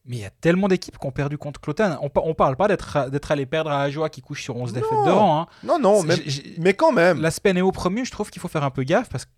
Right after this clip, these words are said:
Speaker 1: Cloton joue beaucoup mieux que ça.
Speaker 2: Mais d'accord, mais c-, c-, ça pourrait être contre, euh, je sais pas moi, mais contre Langnau, on a vu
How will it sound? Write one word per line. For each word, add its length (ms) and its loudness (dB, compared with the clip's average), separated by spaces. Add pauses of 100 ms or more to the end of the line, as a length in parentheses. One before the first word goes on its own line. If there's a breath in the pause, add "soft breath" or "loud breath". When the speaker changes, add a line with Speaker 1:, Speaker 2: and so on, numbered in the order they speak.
(120)
Speaker 1:
Cloton 320 -6
joue 160 -8
beaucoup 460 -8
mieux 140 -6
que 100 -20
ça. 220 -8
Speaker 2:
Mais 260 0
d'accord, 680 0
mais 200 -8 (140)
c-, 200 -20
c-, 840 -14
ça 160 0
pourrait 220 2
être 220 -2
contre, 360 -4
euh, 640 4 (280 soft breath)
je 100 -12
sais 120 -2
pas 160 4
moi, 200 2
mais 100 -2
contre 320 -2
Langnau, 440 4
on 120 0
a 80 4
vu 320 -2